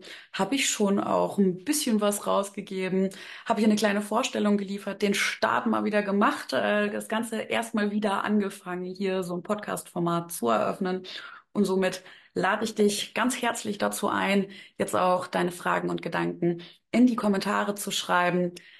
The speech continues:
das Ganze hier zu abonnieren, damit du nichts weiter verpasst,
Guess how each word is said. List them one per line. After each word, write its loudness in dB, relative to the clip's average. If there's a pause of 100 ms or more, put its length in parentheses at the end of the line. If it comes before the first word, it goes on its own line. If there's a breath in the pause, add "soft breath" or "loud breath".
(140 loud breath)
das -4
Ganze 2
hier -4
zu -8
abonnieren, 4
damit 2
du 2
nichts 2
weiter 0
verpasst, -4